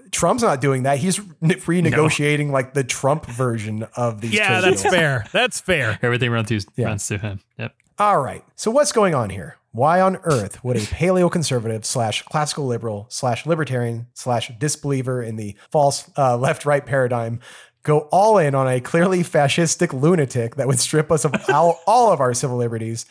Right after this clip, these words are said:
Speaker 1: in a millisecond if he had his way? Well, it turns out that even Alex Jones' former wife, Kelly Jones, is more than a bit perplexed about this. So, as she told David Pakman, quote,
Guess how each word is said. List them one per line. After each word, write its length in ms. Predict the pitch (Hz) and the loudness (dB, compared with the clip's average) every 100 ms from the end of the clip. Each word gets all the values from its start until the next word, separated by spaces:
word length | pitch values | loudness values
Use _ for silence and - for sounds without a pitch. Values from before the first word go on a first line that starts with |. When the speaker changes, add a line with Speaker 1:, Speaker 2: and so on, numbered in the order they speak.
| - - | -18 -2
Speaker 1:
in 100 | 160 | 0
a 60 | |
millisecond 800 | 160 175 214 190 - 110 110 107 - - | 2 2 4 2 0 -2 -4 -10 -12 -8
if 100 | 123 | -6
he 80 | |
had 160 | 113 120 | -2 -2
his 100 | 117 | -4
way? 220 | 113 85 - _ | -6 -10 -16 _
Well, 100 | 123 | -8
it 40 | 110 | -4
turns 320 | - 190 202 | 0 0 0
out 300 | 135 90 - - | -2 -2 -10 -10
that 140 | 117 | -8
even 240 | - 143 139 | -6 -6 -6
Alex 300 | 120 147 156 | -4 -4 -4
Jones' 260 | - 127 117 | -4 -4 -4
former 340 | - 127 180 | -4 -2 0
wife, 400 | 180 160 95 - | 0 0 -2 -10
Kelly 300 | - 185 214 | -4 0 0
Jones, 380 | 127 98 80 - - _ _ _ _ - | 0 -6 -12 -16 -20 _ _ _ _ -6
is 180 | 165 160 | -2 0
more 260 | 294 370 | 0 0
than 120 | 330 | 0
a 40 | 233 | 2
bit 180 | 233 247 | 0 0
perplexed 560 | 185 - 185 101 - | -6 -2 0 0 -2
about 280 | 117 95 80 | -4 -4 -6
this. 300 | 82 69 - _ _ _ - | -10 -12 -12 _ _ _ -8
So, 420 | - 226 165 120 | 0 4 4 2
as 180 | 196 214 | -2 -2
she 120 | - 196 | -2 0
told 240 | 185 156 | 0 2
David 240 | 139 127 | 0 0
Pakman, 340 | 120 151 156 135 | 0 0 0 -2
quote, 380 | - 196 - | 0 0 -2